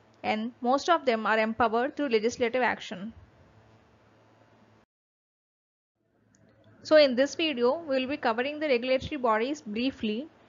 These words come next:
and separate videos regarding the various important regulatory bodies will be made on this channel. Few have already been made, please check them out. So the first one here is Reserve Bank of India.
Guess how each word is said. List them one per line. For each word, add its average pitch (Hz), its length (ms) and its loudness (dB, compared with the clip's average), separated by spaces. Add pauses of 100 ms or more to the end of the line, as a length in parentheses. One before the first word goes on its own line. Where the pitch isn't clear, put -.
(540)
and 226 260 -4
separate 294 460 -4
videos 285 480 -2 (400)
regarding 262 460 0 (160)
the 247 60 0 (120)
various 285 260 2
important 302 640 -4
regulatory 269 460 -2
bodies 247 340 -2
will 262 160 -8
be 240 160 -4
made 277 240 -2 (220)
on 233 160 -4
this 269 160 -4
channel. 233 440 -2 (240)
Few 294 160 -2
have 302 320 -4
already 254 340 -2
been 254 280 -8
made, 240 320 -6
please 269 240 -2
check 202 160 -2
them 208 180 -2
out. - 220 -10 (680)
So 277 120 -10
the 269 80 4
first 285 320 6
one 330 160 -4
here 254 240 2
is 233 300 0 (100)
Reserve 254 300 2
Bank 233 200 0
of 262 120 -2
India. 202 400 -2